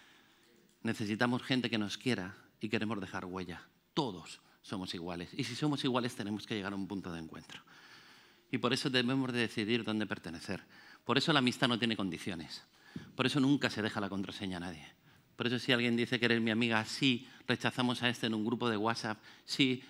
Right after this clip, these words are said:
le hacemos un seguimiento y lo queremos agobiar, no vale. Porque no existen chantajes en ese sentido.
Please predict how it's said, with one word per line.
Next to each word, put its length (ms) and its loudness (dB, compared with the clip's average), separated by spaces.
le 60 4
hacemos 320 0
un 80 0
seguimiento 760 2
y 40 -2
lo 80 2
queremos 320 0
agobiar, 380 -2
no 120 -4
vale. 240 -12
Porque 180 -2
no 100 2
existen 340 -4
chantajes 560 -6
en 80 -10
ese 160 -14
sentido. 420 -10